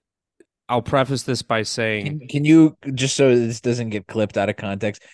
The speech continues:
Speaker 2: an anniversary gift for their anniversary with their
Speaker 1: For
Speaker 2: spouse?
Speaker 1: your, for your best friend's anniversary with their spouse.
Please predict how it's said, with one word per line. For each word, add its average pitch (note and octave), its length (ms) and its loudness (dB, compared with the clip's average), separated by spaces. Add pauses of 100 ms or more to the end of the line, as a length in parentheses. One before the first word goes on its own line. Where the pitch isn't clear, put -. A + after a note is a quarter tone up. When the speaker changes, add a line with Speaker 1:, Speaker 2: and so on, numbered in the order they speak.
(160)
Speaker 2:
an A#2 220 -6
anniversary C3+ 760 2
gift G#2 480 -2 (340)
for A#2 360 -2
their C3 240 -2
anniversary A#2 760 -4
with G2 180 -8
their F#2+ 120 -8
Speaker 1:
For D3 160 -2
Speaker 2:
spouse? G#2 160 2
Speaker 1:
your, C#3+ 260 0 (300)
for C3 140 -10
your C3 460 -6
best B2 420 -4
friend's B2+ 320 -4
anniversary A2+ 720 -6
with G2+ 260 -6
their G#2 160 -6
spouse. - 600 -12